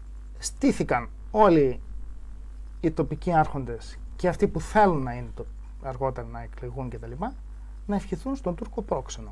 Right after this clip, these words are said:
Ε, ήταν μουσουλμανική γιορτή, θρησκευτική γιορτή Ελλήνων μουσουλμάνων.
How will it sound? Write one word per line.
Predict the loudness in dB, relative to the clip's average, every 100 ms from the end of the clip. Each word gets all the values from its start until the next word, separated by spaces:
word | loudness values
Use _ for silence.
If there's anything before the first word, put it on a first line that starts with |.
| -12 -14 -14 -14 -14 -14 -12 -14 -12 -12 -12 -12 -12 -4
Ε, | -2 -2 -4 -12 -12 -12 -8 0
ήταν | 0 2 -2 -2
μουσουλμανική | 0 2 4 4 4 4 2 -2 -2
γιορτή, | 2 2 2 -2
θρησκευτική | -2 -4 -2 -2 -2 -2 4
γιορτή | 8 8 8 8
Ελλήνων | 10 8
μουσουλμάνων. | 8 6 8 8 10 8 4